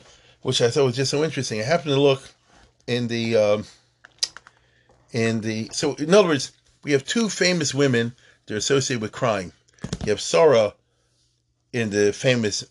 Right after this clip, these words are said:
Agadata of one form or another associated with the Akedah, um,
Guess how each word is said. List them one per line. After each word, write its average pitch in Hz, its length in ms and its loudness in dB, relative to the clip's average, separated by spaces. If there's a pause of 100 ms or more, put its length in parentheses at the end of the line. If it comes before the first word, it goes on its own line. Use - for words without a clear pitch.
(680)
Agadata 110 760 0 (420)
of 92 120 -14
one 127 200 0
form 127 300 -4
or 104 60 -2
another 104 480 0 (500)
associated 127 460 -2
with 101 80 -4
the 101 80 -4
Akedah, 95 500 -6 (840)
um, 98 500 -6